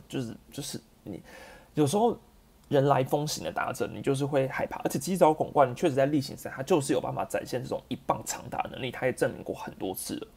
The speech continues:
而且他其实也蛮有大赛体质的，我觉得他大赛的时候其实都能够有那种突然爆发式的演出。那，那我觉得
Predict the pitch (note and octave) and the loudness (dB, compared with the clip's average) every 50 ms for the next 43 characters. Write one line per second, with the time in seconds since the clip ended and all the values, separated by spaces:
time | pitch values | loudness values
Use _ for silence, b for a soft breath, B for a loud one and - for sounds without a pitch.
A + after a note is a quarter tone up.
0 | b b b b C#3 C#3+ B2+ G#2+ - b b b b b b b - - - B2 | b b b b 0 0 0 0 -2 b b b b b b b -8 -2 0 0
1 | B2 - - - - - C3 D#3 D3+ B2+ C#3 D#3+ D3+ - D3+ C#3+ C#3 C#3 C3+ - | 0 -2 -4 -8 -4 0 2 2 2 2 0 0 0 0 -2 -2 -2 -2 -4 -4
2 | - - - - - - - - - E3+ G3+ A3 - G3+ E3 D#3+ F3 D3 C3+ C3+ | -8 -12 -8 -6 -4 -4 -2 -2 -2 -2 -2 2 2 2 4 4 4 4 2 2
3 | A#2+ - A2+ A2+ - - B2 C3+ A#2 F#2+ F#2 - A#2 G#2+ - - B B B B | -4 -6 -6 -4 2 2 2 2 2 0 -2 0 2 2 0 -2 B B B B
4 | B B B - A2+ E2 - - C3 B2+ A2 - - - - - F3 F#3 F#3+ C3 | B B B -2 0 0 -2 -2 -4 -4 -4 -4 -8 -8 -4 0 2 4 4 4
5 | A#2 A#2 A2+ - - A#2 A#2 - A#2 G#2+ A#2+ - - A2 F#2+ - - - - - | 4 2 0 4 6 6 6 6 2 0 0 -4 -4 -2 -2 -2 -4 -6 -10 -14
6 | - - - - - - - - - _ _ _ - - G#2+ - - C#3+ C3+ A2+ | -14 -10 -10 -10 -10 -10 -14 -18 -20 _ _ _ -10 -10 -8 -8 -6 -4 -4 -2
7 | G#2 G2 G2 G#2+ G2 G#2 A2 | -2 -2 -2 -2 -2 -2 -2